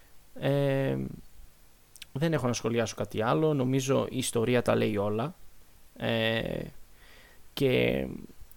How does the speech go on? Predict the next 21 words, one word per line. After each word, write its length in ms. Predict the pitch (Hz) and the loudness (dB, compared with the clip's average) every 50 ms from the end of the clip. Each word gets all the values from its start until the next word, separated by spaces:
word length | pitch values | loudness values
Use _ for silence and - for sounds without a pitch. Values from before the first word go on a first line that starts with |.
| - - - - | -16 -16 -14 -8
η, 440 | - 127 120 117 113 113 113 110 110 110 - - - - - - - - - - | -4 -2 0 0 0 -2 -2 -4 -6 -6 -8 -10 -12 -12 -14 -16 -18 -18 -14 -8
νομίζω 760 | - 127 117 113 120 147 165 160 135 156 151 139 127 120 113 - - - - - - - - - - - - - - - - - - - - - - - - - - - | -4 -4 -2 0 0 0 0 0 0 2 2 2 2 2 2 0 0 0 -2 -4 -6 -12 -14 -16 -10 -4 -4 -4 -4 -6 -12 -14 -16 -14 -14 -14 -14 -16 -18 -20 -16 -8
η 160 | - 120 120 113 | -6 -4 -4 -4
πορεία 500 | - - - 117 117 120 143 160 165 - | -4 -4 -2 -2 0 2 2 2 2 2
των 120 | - 123 | 0 -2
Celtics 540 | - - - 143 156 151 131 - 127 - - | -2 2 4 6 6 4 4 0 -2 0 0
από 120 | 135 120 - - | -2 -2 -4 -2
το 460 | - 117 113 113 113 110 101 98 98 - - 131 - - - - | -2 0 0 0 -2 -2 -4 -4 -6 -8 -10 -12 -12 -14 -14 -10
ενενήντα 320 | - 127 113 113 113 107 110 | -6 -2 -2 0 0 0 0
εφτά 200 | 107 - 170 156 | 0 2 0 2
στο 140 | - 156 | 4 4
δύο 100 | 135 143 | 2 2
χιλιάδες 340 | 135 151 147 127 120 - - | 6 6 6 6 6 2 2
ένα 220 | 147 147 151 147 143 | 0 2 2 2 0
ίσως 380 | 147 143 - - 139 - - | 0 -2 -4 -8 -8 -6 -4
είναι 180 | 147 147 147 151 | -2 0 0 0
και 160 | - - 139 | 0 0 -2
η 80 | 127 117 | -2 -2
χειρότερη 1000 | 104 - - 127 117 127 131 139 - - 123 120 120 117 113 110 113 117 127 120 | -2 -4 -4 -4 -2 -2 -2 -2 0 -2 -2 0 -2 -2 -4 -4 -6 -6 -8 -8
σελίδα, 720 | - - - 127 120 117 120 123 123 127 - 131 131 - - - - - - - - - - - - - - - - - - - | -8 -4 -2 -2 0 2 0 2 4 4 2 2 2 -2 -10 -18 -20 -20 -20 -20 -20 -20 -20 -20 -20 -20 -20 -20 -20 -20 -14 -8
ε, 340 | - 110 107 110 113 113 | -6 -4 -4 -4 -4 -6